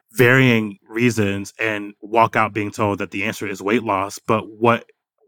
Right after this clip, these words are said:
we've found is a couple of things. One, weight loss and yo-yo dieting is actually more detrimental for your health than being quote unquote overweight. But beyond that, also a lot of fat folks end up dying because their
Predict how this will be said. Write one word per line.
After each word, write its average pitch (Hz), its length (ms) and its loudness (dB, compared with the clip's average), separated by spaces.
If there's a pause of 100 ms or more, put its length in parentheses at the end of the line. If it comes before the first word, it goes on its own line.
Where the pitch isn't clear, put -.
we've 120 320 -2
found 113 720 -2 (480)
is 127 320 -2 (160)
a 123 80 -6
couple 151 260 0
of 123 100 0
things. 104 280 -6
One, 120 460 2 (340)
weight 127 300 2
loss 117 520 0
and 113 220 -10
yo-yo 123 280 4
dieting 104 420 -2
is 104 160 -10
actually 127 320 -2
more 113 240 2
detrimental 110 420 -2
for 101 180 -2
your 98 140 0
health 95 440 -4
than 101 280 -2 (220)
being 107 400 -2 (100)
quote 113 220 2
unquote 104 320 -2
overweight. 95 580 -2 (400)
But 135 160 4
beyond 139 460 2
that, 110 340 -4
also 135 420 0
a 127 80 -2
lot 120 280 2
of 135 100 -4
fat 120 240 -2
folks - 380 -6 (160)
end 135 200 0
up 120 220 0 (100)
dying 135 380 2
because 117 320 -6
their 110 300 -4